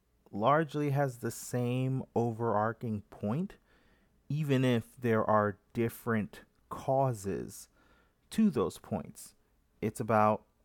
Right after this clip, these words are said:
Optimus Prime and the Autobots teaming up with a person or a couple of people in order to eventually save the world and hopefully to find a way to get home.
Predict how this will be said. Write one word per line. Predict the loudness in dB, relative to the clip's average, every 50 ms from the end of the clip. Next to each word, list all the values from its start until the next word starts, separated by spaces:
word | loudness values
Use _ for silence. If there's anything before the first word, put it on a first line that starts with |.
| _ _ _
Optimus | 2 2 2 2 0 -4 -6 -6 -6
Prime | -10 -6 -2 0 0 2 0 0 -2 -6 -6
and | -4 -4 -4 -4
the | -6 -6 -2
Autobots | 0 0 0 0 -2 -2 0 2 2 2 2 0 -6 -14 -20 -20 -20 _ _ _ _ _ _ _ _ _ _
teaming | -10 -6 -4 -2 -2 -2 -2 -2 -2 0
up | 0 0 0 -2 -4 -12 -20 _ _ _ _
with | -2 0 0 0 -2 -6 -14 _ _ _
a | 0 0 2 2 0 -4 -8 _
person | -6 -4 -2 -2 -2 -4 -6 -6 -4 -4 -4 -4
or | -4 -4 -2 0 0 0
a | 0 -2
couple | -2 -4 -4 -4 -2 -4 -4 -4
of | -6 -6
people | -6 -6 -6 -4 -2 -2 -2 -2 -2 -4 -10 -18 -20 _ _ _ _ _ _
in | -2 -2 -2 -2 -2
order | -4 -2 -2 -2 -2 -2 -4 -4
to | -6 -10 -8 -6 -4 -4 -4 -4 -4 -6
eventually | -6 -4 -2 -2 -2 -2 -4 -6 -6 -6 -4 -6 -8 -8 -12
save | -14 -14 -8 -4 -2 0 0 0 0 -2 -4 -6 -6
the | -6
world | -6 -4 -4 -4 -4 -4 -6 -10 -14 -18 -20 _ _ _ _ _ _ _ _ _ _ _
and | -2 -2 -2 -2
hopefully | 0 0 0 0 -2 -6 -4 -2 -2 0 0 0 -2 -2
to | -6 -8 -10 -10 -10
find | -10 -4 -2 0 2 2 2 2 0 -2
a | -2
way | -2 -2 -2 -2 -4
to | -6 -8 -8 -8 -8
get | -4 -2 -2 -2 -2
home. | -4 -6 -8 -8 -8 -8 -12 -16